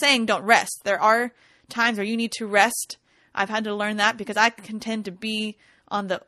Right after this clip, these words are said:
overworking side. <laughs> The Lord is teaching me how to rest as well. But there, there's a balance. There is definitely a balance. But make sure that you go into the Lord and say, "Lord, is there anything else that you want me to be doing?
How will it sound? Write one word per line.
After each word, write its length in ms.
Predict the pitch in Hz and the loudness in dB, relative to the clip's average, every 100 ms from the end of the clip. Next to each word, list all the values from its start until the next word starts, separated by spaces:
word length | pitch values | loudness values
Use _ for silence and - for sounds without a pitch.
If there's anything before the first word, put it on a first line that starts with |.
| - | 0
overworking 840 | 202 233 277 277 302 302 320 311 | 0 2 0 2 0 0 -4 -4
side. 440 | 302 311 311 349 - | 0 0 2 0 -2
<laughs> 80 | - - - - - | -14 -20 -20 -20 -12
The 80 | 214 | -2
Lord 200 | 226 226 | 0 0
is 80 | - | -4
teaching 260 | 240 233 | -8 -6
me 100 | 214 | -4
how 160 | 214 202 - | -4 -6 -6
to 120 | 180 | -10
rest 580 | 156 220 392 - - - _ _ _ _ _ _ _ _ | 0 0 0 -8 -14 -20 _ _ _ _ _ _ _ _
as 160 | 233 196 | -8 -2
well. 420 | 190 220 359 415 _ - - _ _ _ | 2 2 0 -4 _ -20 -20 _ _ _
But 200 | 226 233 | 2 4
there, 160 | 277 | 2
there's 240 | 240 294 339 | 6 6 6
a 80 | 277 | 4
balance. 640 | 240 302 349 185 - - | 6 6 6 0 -4 -6
There 160 | 220 240 | -6 -2
is 260 | 269 233 | -2 -2
definitely 560 | 226 254 269 254 247 247 | 2 2 2 -2 -2 -2
a 120 | 220 | -4
balance. 480 | 208 220 226 185 - | 0 0 0 -6 -8
But 140 | 208 | -4
make 180 | 220 262 | -2 -2
sure 260 | - 285 294 | -2 2 2
that 180 | 220 214 | 2 -4
you 120 | 240 | -4
go 220 | 247 254 | 0 0
into 120 | 247 | -2
the 80 | 226 | -8
Lord 300 | 220 240 233 | -2 0 0
and 100 | 208 | -4
say, 160 | - 214 | -6 -2
"Lord, 240 | 226 247 | 0 0
is 140 | 220 | 0
there 100 | 208 | -4
anything 380 | - 240 247 226 | -4 -4 -4 -4
else 140 | 226 220 | -4 -6
that 80 | 208 | -10
you 100 | 214 | -6
want 220 | 208 208 202 | -6 -6 -10
me 160 | 214 - | -10 -8
to 80 | 202 | -8
be 140 | 190 | -8
doing? 480 | 175 208 170 165 | -4 -4 -4 -10